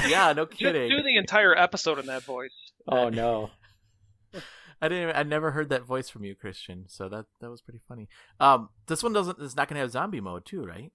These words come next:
Speaker 2: Yeah, it's, like, the first one in, like, four years that won't have a zombie mode. Very interesting move on their part.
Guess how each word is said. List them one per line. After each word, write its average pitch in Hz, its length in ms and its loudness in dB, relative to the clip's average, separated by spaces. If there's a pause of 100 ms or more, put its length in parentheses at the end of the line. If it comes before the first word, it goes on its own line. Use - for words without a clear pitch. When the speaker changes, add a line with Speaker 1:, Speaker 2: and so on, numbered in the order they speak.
Speaker 2:
Yeah, 202 260 10
it's, - 140 0
like, 160 100 4
the 156 80 4
first 175 400 2
one 190 160 4
in, 220 80 0
like, 147 160 -2
four 165 300 0
years 226 280 -4
that 170 120 -2
won't 170 140 -2
have 180 100 0
a 175 40 -6
zombie 175 280 0
mode. 117 240 -2
Very 180 240 8
interesting 165 640 -2
move 135 800 -2
on 127 220 -4
their 131 160 0
part. 110 440 -4